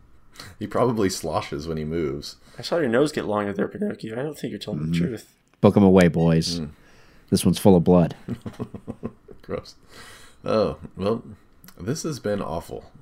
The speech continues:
Speaker 1: But I think that's a world, honestly. Like
Speaker 2: A truly disturbing and horrifying world that I want no
Speaker 3: Yeah, I
Speaker 2: part
Speaker 3: think
Speaker 2: of.
Speaker 3: all of us were made uncomfortable at one point or another during this, so.
Speaker 2: I began uncomfortable. I mean, we started with smothering babies, so.
Speaker 3: Yeah.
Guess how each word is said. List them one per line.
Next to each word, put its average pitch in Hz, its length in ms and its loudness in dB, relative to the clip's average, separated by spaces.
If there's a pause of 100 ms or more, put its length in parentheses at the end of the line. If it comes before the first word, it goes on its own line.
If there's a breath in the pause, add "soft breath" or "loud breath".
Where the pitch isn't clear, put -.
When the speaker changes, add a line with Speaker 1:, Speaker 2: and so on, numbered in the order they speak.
Speaker 1:
But - 200 -4
I 95 60 -4
think 120 160 -4
that's 95 160 -4
a 90 60 -6
world, 82 480 -2
honestly. 76 560 -6
Like 80 200 -10
Speaker 2:
A 127 140 -6
truly 127 360 0
disturbing 107 520 0
and 101 120 -6
horrifying 104 460 0
world 107 260 -4
that 98 100 0
I 107 60 2
want 101 180 -6
no 104 80 -4
Speaker 3:
Yeah, 113 80 2
I 101 60 8
Speaker 2:
part 104 80 6
Speaker 3:
think 127 160 8
Speaker 2:
of. - 40 2
Speaker 3:
all 104 240 12
of 92 80 8
us 90 180 4
were 90 120 6
made 87 240 6
uncomfortable 82 640 2
at 78 80 -2
one 82 160 2
point 82 320 -4
or 87 80 2
another 78 580 -2
during 147 300 -4
this, - 400 -8 (140)
so. 76 400 -6 (400)
Speaker 2:
I 135 120 4
began 113 440 4
uncomfortable. 104 680 -4 (340)
I 123 80 -10
mean, 113 160 -4
we 127 80 -4
started 143 220 0
with 110 120 -4
smothering 107 400 0
babies, 98 580 -2
so. - 340 -8 (360)
Speaker 3:
Yeah. 80 600 -4